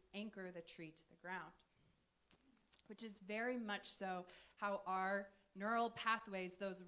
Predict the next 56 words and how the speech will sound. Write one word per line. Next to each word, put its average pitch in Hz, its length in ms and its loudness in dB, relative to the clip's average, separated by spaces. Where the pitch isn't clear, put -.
ruts - 480 -2
that 180 160 -2
we 220 160 -2
have 208 240 -2
in 202 60 -6
our 185 160 -4
mind, 180 400 -2
those 214 360 8
should 220 200 -4
be 202 160 -6
nourishing. 180 520 -4
Those 175 260 -2
should 220 160 -4
be 214 120 -6
giving 175 340 -4
us 175 260 -6
life. 165 280 -4
Those 202 320 -2
should 220 220 -2
be 202 140 -2
that 185 200 -2
strong 175 380 -8
anchor 180 420 -6
that 185 120 0
holds 208 440 0
us - 320 -4
when 180 140 -6
those 180 200 -4
storms 175 440 -10
come, 170 240 -8
'cause 170 160 -16
we 170 100 -8
all 170 140 -6
know 175 180 -12
that 180 140 -20
they, 170 160 -10
they 160 100 -10
will. 165 300 -8
One 240 160 4
other 240 180 0
cool 226 280 -4
thing 214 240 -6
I 196 40 -4
think 196 220 -8
about 185 560 -4
trees 220 420 -8
and 196 160 -12
roots 220 320 -12
is, 185 240 -10
as 190 160 -6
we're 190 120 -8
thinking 196 400 -8
about 180 320 -4
this 180 260 -4
is, 180 240 -6
again, 190 380 2